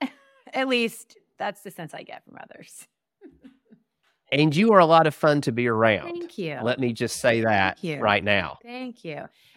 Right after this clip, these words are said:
Speaker 1: And the one other thing I just wanted to say, 'cause it, 'cause your last statement made me think about it. I have tried the whole, "Oh,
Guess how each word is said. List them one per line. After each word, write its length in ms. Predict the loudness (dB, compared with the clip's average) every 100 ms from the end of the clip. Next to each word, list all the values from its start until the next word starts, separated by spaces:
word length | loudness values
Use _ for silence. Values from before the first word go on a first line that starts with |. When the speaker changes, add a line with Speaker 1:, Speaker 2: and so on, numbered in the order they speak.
| -4
Speaker 1:
And 180 | -4 -2
the 140 | 0 2
one 300 | 2 0 0
other 220 | 0 0
thing 160 | 0 -4
I 80 | -4
just 160 | -4
wanted 180 | -8 -6
to 100 | -8
say, 520 | -6 -2 0 0 -6 -12 -8
'cause 180 | -6 -4
it, 320 | -6 -8 -14
'cause 200 | -12 -10
your 160 | -8 -4
last 240 | -4 -4
statement 320 | -8 -8 -10
made 120 | -12
me 120 | -14 -16
think 180 | -16
about 240 | -10 -6 -6
it. 100 | -4
I 100 | -2
have 360 | 0 0 0 0
tried 260 | -2 -2
the 100 | -2
whole, 320 | -6 -4 -4 -4
"Oh, 180 | -2 0